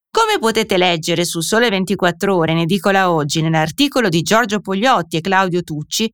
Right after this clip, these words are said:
insieme al numero di lavoratori anche le ore lavorate in somministrazione sono diminuite, in misura quasi identica. Ma ciò non ha influito negativamente sulla retribuzione media, che invece fa registrare un leggero aumento.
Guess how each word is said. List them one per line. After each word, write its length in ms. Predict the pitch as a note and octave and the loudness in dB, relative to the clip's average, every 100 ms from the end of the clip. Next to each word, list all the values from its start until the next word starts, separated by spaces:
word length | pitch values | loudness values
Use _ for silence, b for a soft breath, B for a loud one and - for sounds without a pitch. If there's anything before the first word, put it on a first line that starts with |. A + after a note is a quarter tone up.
| - | 0
insieme 460 | B3+ C#4 G#4+ G4+ | 0 0 0 2
al 100 | G#3 | 2
numero 320 | A3 A#3 G#3 | 4 4 4
di 100 | F3 | 2
lavoratori 640 | F3+ F3+ A#3 D4 C#4+ C#4 G3 | 2 2 2 0 0 2 2
anche 320 | G3+ G#3+ A3 | 2 0 -2
le 180 | F#3+ G3 | 0 2
ore 380 | C4+ C#4+ E3+ E3 | 2 2 2 2
lavorate 600 | E3+ E3+ F#3 F#3 E3 D#3 | 0 2 2 2 0 -6
in 80 | |
somministrazione 960 | E3 G3 F#3 F#3 F#3 C#4 D#4+ - G3+ G3 | -6 -4 -4 -4 -4 -4 -4 -2 -2 -2
sono 280 | - G3 F#3+ | -2 -2 0
diminuite, 720 | F3+ G3 F3+ D#3+ E3 E3+ E3 E3 _ | 0 0 2 2 0 0 -2 -4 _
in 120 | E4 | 0
misura 400 | D#4 F3 G3 F#3+ | 2 2 2 0
quasi 360 | - F#3 E3+ F3+ | 2 2 2 -2
identica. 680 | E3 D#3+ D#3+ E3 E3+ E3 E3 _ | -2 -2 -2 -6 -2 -2 -2 _
Ma 120 | D#4+ F#4 | 0 0
ciò 260 | A3+ F3+ | 2 2
non 200 | G3 A3 | 2 2
ha 80 | G#3+ | 2
influito 580 | A3 G#3+ B3+ C#4 E3+ F#3 | 2 0 -2 -2 0 0
negativamente 880 | F#3+ G#3 B3 D#4+ D#4 F#3 A3+ G#3+ G#3 | 2 0 2 2 2 0 -2 -2 -4
sulla 280 | - G#3 | 0 2
retribuzione 760 | F#3+ F#3+ F#3+ F3 G3 - A3+ G3+ | 2 0 -2 -2 -2 0 0 2
media, 480 | F3+ D#3+ E3 F3 F3 - | 2 2 2 2 0 0
che 160 | F4+ F#4 | 0 0
invece 540 | G#3 F3+ E3+ G3+ G#3 | 0 0 0 -2 -2
fa 180 | - A#3+ | 2 2
registrare 760 | F#3 A#3 E4 - D#3 E3 G#3 - | 2 -2 -2 0 2 2 0 -4
un 100 | E4+ | 0
leggero 340 | F4 F#3 A3 | 0 0 0
aumento. 680 | C4 A3+ E3 C#3+ D#3 E3+ D#3 | 2 2 0 -2 -4 -2 -4